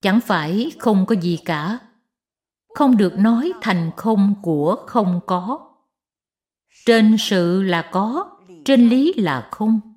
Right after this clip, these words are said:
trên tướng là có, trên tánh là không. Phải hiểu rõ đạo lý này. Vô tướng chẳng phải là không có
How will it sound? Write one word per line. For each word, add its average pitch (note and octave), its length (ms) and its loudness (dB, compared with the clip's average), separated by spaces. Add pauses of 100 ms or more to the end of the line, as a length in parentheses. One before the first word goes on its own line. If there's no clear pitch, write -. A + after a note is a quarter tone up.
(500)
trên C4 300 4
tướng C4 320 0
là D#3+ 400 -4
có, G#3+ 300 -6 (360)
trên F#3 260 2
tánh F#3+ 240 0 (120)
là C3+ 360 -6
không. E3+ 240 -6 (760)
Phải G#3+ 160 0
hiểu G3 200 2
rõ F#3 320 -2
đạo E3 280 -2
lý A3 280 0
này. E3+ 340 -2 (2500)
Vô A3+ 240 4 (100)
tướng A#3+ 220 4 (1000)
chẳng A3 220 2
phải A3 160 0
là F#3 280 -2
không A3 380 2
có A3+ 260 -2